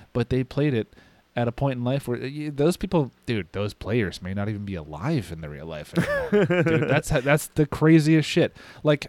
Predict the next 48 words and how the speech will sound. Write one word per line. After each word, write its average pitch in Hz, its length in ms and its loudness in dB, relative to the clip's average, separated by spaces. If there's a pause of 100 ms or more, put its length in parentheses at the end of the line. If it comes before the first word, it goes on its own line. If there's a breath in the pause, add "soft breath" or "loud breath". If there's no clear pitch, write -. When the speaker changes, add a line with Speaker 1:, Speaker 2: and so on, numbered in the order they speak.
Speaker 1:
I 143 100 0
think 143 160 6
Speaker 2:
Mm-hmm. 92 80 2
Speaker 1:
the 180 80 2
first 160 340 4
instance 135 400 -4
I 101 100 -2
heard 104 200 -2
about 98 280 -6
this, 85 340 -8 (280 soft breath)
I 123 180 2
was, 104 300 -2
um, 90 420 -6 (840)
it 160 60 0
was 180 80 4
like 190 100 -2
a 180 60 -4
tear-jerky 202 600 4
moment, 170 380 0
man. 117 160 -2
It 151 60 2
was 151 120 4
on 175 100 4
that 165 140 0
sh-, - 200 -4
it 160 80 4
was 156 160 8
on 180 100 6
a, 127 140 4 (400 loud breath)
one 277 100 4
of 220 60 2
these, 156 160 6
like, - 160 2
tech - 320 0
blogger 87 360 0
websites, 87 540 -6
uh, 98 60 -8
a 87 120 -8
while 87 200 -6
back, 87 340 -12
back 101 260 -6
when, 90 280 -10
uh, 90 240 -6 (1000 loud breath)
back 127 220 8
when, 135 380 6
uh, 123 300 8 (360)
you 139 120 6
know, 104 220 4